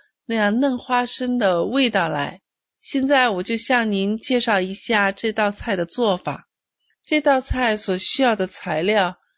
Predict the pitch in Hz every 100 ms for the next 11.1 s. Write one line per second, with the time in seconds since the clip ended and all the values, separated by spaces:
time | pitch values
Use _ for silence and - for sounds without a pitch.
0 | _ - 196 185 247 240 247 254 - 247
1 | 220 220 226 220 - 214 208 214 226 _
2 | 269 262 262 - 247 240 - 226 226 208
3 | 156 165 202 _ _ _ - 330 269 262
4 | 277 - 262 220 185 202 226 254 233 214
5 | 196 190 180 165 190 202 254 254 262 254
6 | 202 202 226 214 226 220 214 208 208 208
7 | 165 156 - 247 240 196 160 160 196 196
8 | 156 208 202 170 175 _ _ - 269 269
9 | 247 233 240 254 247 247 208 196 233 254
10 | 185 160 - - 208 160 143 160 185 147
11 | -